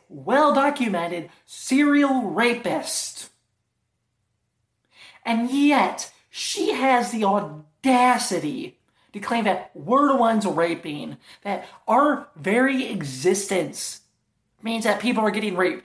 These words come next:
So not only, sh-, so not even that, she's literally changing the definition of rape.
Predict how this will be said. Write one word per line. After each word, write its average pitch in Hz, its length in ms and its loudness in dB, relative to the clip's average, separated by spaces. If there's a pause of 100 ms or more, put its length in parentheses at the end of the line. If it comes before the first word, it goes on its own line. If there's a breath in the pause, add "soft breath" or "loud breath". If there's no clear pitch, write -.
(100)
So - 120 -8
not 262 200 2
only, 254 200 6
sh-, - 140 -8 (140 loud breath)
so 220 240 -10 (600)
not 277 140 2
even 269 140 2
that, 269 300 0
she's 269 200 0
literally 285 440 2
changing 262 540 0
the 220 100 0
definition 226 640 0
of - 240 -4
rape. 165 500 -2